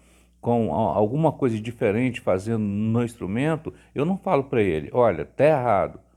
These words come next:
Não. "É, o, como que você fez isso?" "Poxa, vamos, se tiver, é, vamos dar uma melhorada aqui. Ó, você pode fazer mais ainda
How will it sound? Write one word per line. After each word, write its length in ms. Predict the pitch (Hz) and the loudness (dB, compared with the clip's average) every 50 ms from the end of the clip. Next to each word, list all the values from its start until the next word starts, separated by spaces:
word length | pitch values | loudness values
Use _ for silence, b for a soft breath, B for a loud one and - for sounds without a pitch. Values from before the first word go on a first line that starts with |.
| - | -10
Não. 380 | 190 175 160 135 123 101 - - b b b b b b b _ - - | -6 -2 -2 0 0 -2 -4 -8 b b b b b b b _ -20 -18
"É, 200 | - 69 92 98 | -14 -12 -10 -10
o, 220 | 85 85 101 110 - - _ _ _ | -10 -10 -10 -12 -14 -16 _ _ _
como 200 | - - 180 196 | 0 0 0 0
que 200 | 180 - - - | 0 -4 -10 -16
você 240 | - 143 127 - 131 | -14 -8 -4 -4 -4
fez 280 | 131 - 139 127 120 120 | -2 -2 -4 -4 -4 -2
isso?" 200 | 110 95 98 - - | -4 -4 -4 -6 -10
"Poxa, 300 | - - 117 110 - 104 | -10 -8 -6 -4 -4 -4
vamos, 680 | 101 104 113 147 151 160 160 151 - - - - - | -4 0 0 2 2 2 0 -6 -8 -10 -12 -14 -16
se 180 | - - - 127 | -14 -12 -12 -12
tiver, 540 | 127 - - 117 123 123 123 117 98 - B B B B B | -10 -10 -8 -2 2 4 4 4 4 0 B B B B B
é, 120 | B 104 117 | B -2 -2
vamos 280 | 113 135 160 175 175 | 0 0 0 0 0
dar 60 | 165 170 | 0 0
uma 140 | 156 143 | 0 0
melhorada 580 | 139 135 131 123 117 107 95 98 95 95 87 80 | 2 2 2 4 4 4 4 4 4 4 2 0
aqui. 760 | 76 - - 127 139 147 151 156 151 147 143 131 117 113 113 b b b | -4 -6 -4 -2 0 0 2 2 0 0 -2 -4 -4 -6 -8 b b b
Ó, 160 | b - 120 113 | b -2 -2 -2
você 240 | 104 117 - 139 | -2 -4 -4 -6
pode 320 | 127 - - 139 135 123 123 | -4 0 0 0 0 -2 -6
fazer 440 | 120 - - 104 98 107 113 107 104 104 107 104 95 - | -4 -2 0 0 0 0 -4 -4 -4 -6 -10 -14 -14 -12
mais 580 | 80 82 98 104 110 123 135 139 135 117 110 | -8 -4 -2 0 2 2 2 2 0 0 -2
ainda 600 | 107 95 104 104 117 139 147 151 139 131 117 107 | -4 -4 -2 -2 -2 -2 -4 -4 -4 -4 -6 -6